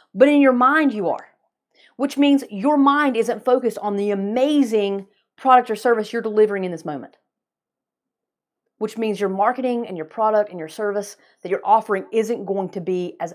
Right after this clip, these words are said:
awesome as you need it to be. And it's going to cause delays in your business growth. It just is. People are gonna sense it. They're gonna feel it. They're not gonna connect with you, and you're not gonna be able to move forward. So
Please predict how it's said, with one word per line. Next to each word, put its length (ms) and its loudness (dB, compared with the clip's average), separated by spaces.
awesome 380 2
as 200 -6
you 80 -10
need 160 -8
it 80 -16
to 80 -20
be. 180 -16
And 80 -8
it's 100 -10
going 220 0
to 80 -4
cause 380 -2
delays 580 -4
in 80 -6
your 100 -6
business 300 -10
growth. 320 -14
It 60 -6
just 160 -8
is. 360 -2
People 280 2
are 100 4
gonna 160 -2
sense 260 -6
it. 60 -6
They're 100 -6
gonna 180 -6
feel 340 -4
it. 240 -4
They're 100 -4
not 160 2
gonna 140 2
connect 340 -4
with 140 -6
you, 240 -6
and 80 -4
you're 100 0
not 240 2
gonna 140 -2
be 80 -2
able 100 4
to 60 0
move 200 -6
forward. 380 -6
So 300 4